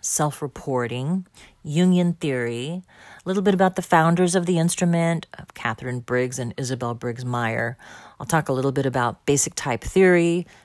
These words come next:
a description of the four dichotomies, five facets of the four dichotomies, and maybe chat a little bit about the inferior function, because that's what helps us understand how we typically operate under stress.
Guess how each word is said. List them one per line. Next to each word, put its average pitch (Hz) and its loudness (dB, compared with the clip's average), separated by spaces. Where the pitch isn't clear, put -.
a - -20
description 175 -2
of 143 -2
the 135 -2
four 123 -4
dichotomies, 120 -6
five 156 0
facets 160 0
of 117 -8
the 123 -10
four 123 -8
dichotomies, 117 -8
and 156 -2
maybe 190 0
chat 190 0
a 180 4
little 165 0
bit 160 0
about 143 0
the 147 -10
inferior 143 2
function, 117 -6
because - -8
that's 147 -4
what 123 -6
helps 135 -6
us - -4
understand 123 -6
how 123 -6
we 117 -8
typically - -8
operate 131 -4
under 117 -6
stress. 104 -4